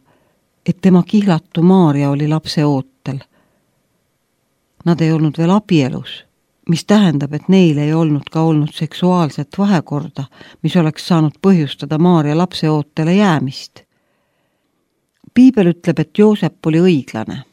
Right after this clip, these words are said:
ning tahtis Maarja vaikselt, ilma teda häbistamata, hüljata.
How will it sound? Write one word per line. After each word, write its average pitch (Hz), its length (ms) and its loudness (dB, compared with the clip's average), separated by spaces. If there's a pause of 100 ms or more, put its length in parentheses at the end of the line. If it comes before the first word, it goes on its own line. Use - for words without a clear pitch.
(1200)
ning 196 220 0
tahtis 226 360 -4
Maarja 196 420 0
vaikselt, 175 800 -6
ilma 165 280 0
teda 139 180 -6
häbistamata, 156 880 -4
hüljata. 160 720 -6